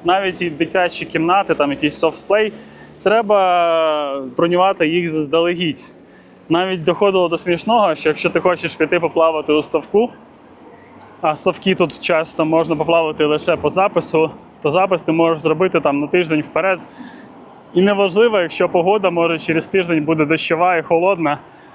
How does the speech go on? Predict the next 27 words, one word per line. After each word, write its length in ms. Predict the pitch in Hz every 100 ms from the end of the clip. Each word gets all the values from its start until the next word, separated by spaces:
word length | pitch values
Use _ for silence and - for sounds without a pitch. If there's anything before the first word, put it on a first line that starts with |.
| - - - -
Ну, 240 | 202 233
зараз 380 | 185 175 190 185
вже 120 | 175
все 240 | 180 185 180
заброньовано. 760 | 175 170 175 175 151 139 123 120 - - - - -
І 100 | 143 151 151 156
я 180 | 170 196
до 100 | 190
цього 220 | 196 185
дуже 240 | 190 180
звикав. 500 | 156 156 180 202 196
Якщо 280 | 160 - 175
ти 300 | 175 196 185
не 120 | 165
плануєш 520 | 160 165 185 185 170
свої 420 | - 156 165 160 143
вихідні, 680 | 139 147 160 151 165 175 165 - - - - - - - -
а 100 | 143
особливо, 500 | - 170 180 170 156
якщо 240 | 151 165
є 180 | 156 156
діти, 460 | 156 190 175 160 156 - -
то 100 | 147
часто 380 | 190 190 - 175
можна 500 | 165 170 180 160 151 - - - - - - -
себе, 800 | - 160 165 160 160 147 139 131 - - - - - - - - -
е, 320 | 175 139 135